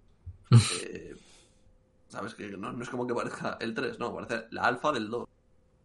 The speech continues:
Speaker 2: Que, que respecto al dos empeora muchos, muchos aspectos,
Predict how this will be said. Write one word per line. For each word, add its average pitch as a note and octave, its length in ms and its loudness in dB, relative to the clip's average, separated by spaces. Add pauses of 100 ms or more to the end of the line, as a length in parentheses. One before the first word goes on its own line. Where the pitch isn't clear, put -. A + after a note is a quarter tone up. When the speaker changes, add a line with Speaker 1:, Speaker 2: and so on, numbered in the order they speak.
(220)
Speaker 2:
Que, G#2+ 420 -2
que - 80 -6
respecto A2 360 -6
al A2 60 -8
dos A2+ 240 -4
empeora A2+ 360 -4
muchos, A2 880 -8 (920)
muchos A2 240 -10
aspectos, C#3 540 -10